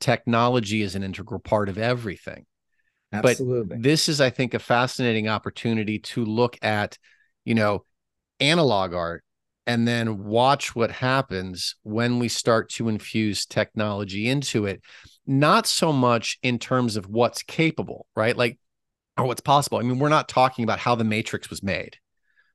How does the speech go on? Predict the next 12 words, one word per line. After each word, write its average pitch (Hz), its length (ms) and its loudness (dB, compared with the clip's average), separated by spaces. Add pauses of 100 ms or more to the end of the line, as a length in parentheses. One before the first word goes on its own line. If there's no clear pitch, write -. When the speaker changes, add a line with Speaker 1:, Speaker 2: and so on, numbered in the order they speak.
Speaker 1:
right? 113 240 2
Speaker 2:
Right. 98 200 2
Speaker 1:
This 135 360 2
is 160 180 2
more 131 300 4
about 117 320 4
what 127 240 4
happens 117 560 0
really 120 420 2
when 110 240 -2
you 110 120 -2
cross - 600 2